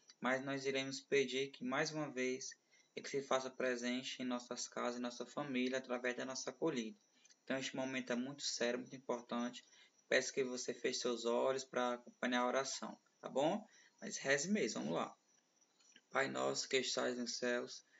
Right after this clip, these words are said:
santificado seja o vosso nome, venha a nós o vosso reino, seja feita a vossa vontade, assim na terra como no céu.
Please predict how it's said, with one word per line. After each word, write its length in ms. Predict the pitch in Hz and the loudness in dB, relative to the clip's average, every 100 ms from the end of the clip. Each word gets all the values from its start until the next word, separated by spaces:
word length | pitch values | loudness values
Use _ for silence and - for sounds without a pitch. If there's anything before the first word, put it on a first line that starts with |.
| - - | -20 -10
santificado 720 | 139 135 - 127 123 127 123 | -6 -4 -2 -2 0 0 0
seja 240 | 135 123 | -2 -2
o 20 | |
vosso 340 | 123 123 120 - | 0 0 0 -4
nome, 440 | 120 123 131 135 | -2 -2 -2 -6
venha 240 | 127 127 123 | -4 -2 0
a 20 | |
nós 300 | 120 120 120 | 0 0 -2
o 80 | 117 | -2
vosso 340 | 120 120 120 | -4 -4 -6
reino, 400 | 117 120 123 127 | -2 0 0 -2
seja 320 | 123 120 123 | -4 -2 -2
feita 360 | 120 - 123 123 | -2 -2 -2 -2
a 20 | |
vossa 280 | 120 120 117 | -4 -4 -6
vontade, 560 | 120 117 - 113 120 | -8 -8 -8 -4 -4
assim 220 | 120 - 120 | -4 -6 -4
na 140 | 117 | -4
terra 360 | - 120 120 120 | -4 -4 -4 -4
como 180 | 131 127 | -6 -6
no 160 | 135 | -4
céu. 340 | 135 - 117 | -4 -4 -4